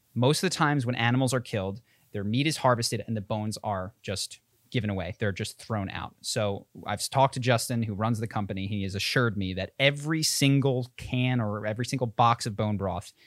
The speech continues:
has contributed zero to the sum total of chickens or cows that are being killed for it. And he will not do that. That is, that is something that I think <laughs> is very important to me, at least, uh, for as long as we, as long as we advocate this. So check it out.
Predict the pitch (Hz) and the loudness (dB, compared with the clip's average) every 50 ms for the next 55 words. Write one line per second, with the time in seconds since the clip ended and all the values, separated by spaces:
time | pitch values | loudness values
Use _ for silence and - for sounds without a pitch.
0 | - - _ - 104 104 98 - - 117 - 120 110 110 107 110 110 101 117 120 | -20 -14 _ -6 -4 -4 -4 -4 -4 -4 -2 -2 -2 -2 -2 -2 -4 -4 -2 0
1 | 113 127 139 139 127 113 98 92 104 113 - - 101 104 - - 135 123 123 123 | 2 4 4 6 6 4 2 0 -2 -4 -4 -6 -4 -2 0 0 2 2 2 2
2 | - - 120 110 110 110 - 123 - - - 170 165 165 156 143 - - 110 - | 2 2 0 0 0 -2 -6 -8 -4 0 0 0 2 2 0 0 0 -4 -6 -6
3 | - - 123 117 113 113 113 110 - - _ _ _ - 107 104 110 104 101 95 | -2 0 2 2 2 2 2 0 -4 -8 _ _ _ -8 -6 -4 -4 -4 -4 -4
4 | - - 117 110 107 104 127 151 - - - - 117 95 85 71 - - _ _ | -2 0 0 0 0 -2 -6 -10 -14 -16 -8 -6 -4 -4 -4 -6 -10 -14 _ _
5 | _ _ _ - 104 101 107 101 104 120 151 156 139 131 123 127 90 - 113 107 | _ _ _ -6 -4 -4 -4 -2 0 2 2 4 4 2 2 0 0 -4 -2 -2
6 | 101 104 98 95 - 104 101 98 - - - - 104 95 101 98 - - 98 92 | 0 -2 -2 -2 -4 -4 -4 -4 -8 -8 -6 -6 -6 -4 -4 -6 -6 -8 -8 -8
7 | - 98 95 95 95 - - - - 101 - _ 135 120 110 104 - - - - | -8 -8 -8 -8 -8 -10 -12 -12 -14 -14 -6 _ -2 -2 -2 -4 -8 -12 -4 -2
8 | 117 120 - - - 190 - 123 - 151 123 - - 147 127 123 123 113 - 120 | 0 2 2 4 6 6 6 6 4 2 2 2 0 0 2 0 0 0 0 2
9 | 113 123 117 107 - - 95 92 98 - - - _ - - - - _ - 104 | 2 2 2 0 -2 -4 -8 -8 -8 -10 -12 -16 _ -20 -20 -20 -12 _ -2 0
10 | 101 85 - - 113 101 113 110 107 107 104 101 113 110 107 101 98 92 - - | 0 0 0 0 0 2 2 2 2 0 0 -2 -2 -4 -4 -4 -4 -6 -6 -6
11 | 104 104 104 107 98 98 95 - 107 92 92 95 92 95 92 - - - - - | -6 -4 -2 -2 -2 -2 -4 -4 -4 -4 -4 -4 -4 -6 -8 -10 -12 -10 -10 -8
12 | - - 123 110 101 - - - - _ _ - - 170 - 175 151 143 147 - | -4 -2 0 0 -2 -4 -6 -14 -20 _ _ 0 2 4 6 6 6 6 6 4